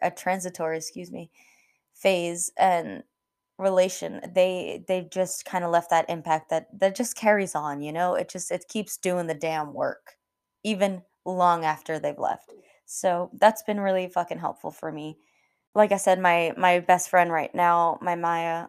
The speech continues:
my Maya, basically, yes, my Maya, is a, a mentor for me in that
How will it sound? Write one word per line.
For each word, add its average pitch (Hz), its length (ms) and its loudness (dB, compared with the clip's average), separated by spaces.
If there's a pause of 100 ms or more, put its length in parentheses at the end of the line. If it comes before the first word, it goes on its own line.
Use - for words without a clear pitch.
my 165 140 -6
Maya, 147 380 -10 (580)
basically, 196 500 0
yes, 160 360 -4
my 185 160 2
Maya, 156 360 -2 (540)
is 190 420 -2 (100)
a, 180 280 6
a - 60 -2
mentor 180 420 0
for 175 160 -6
me 165 320 -6
in 170 200 -4
that 160 320 -4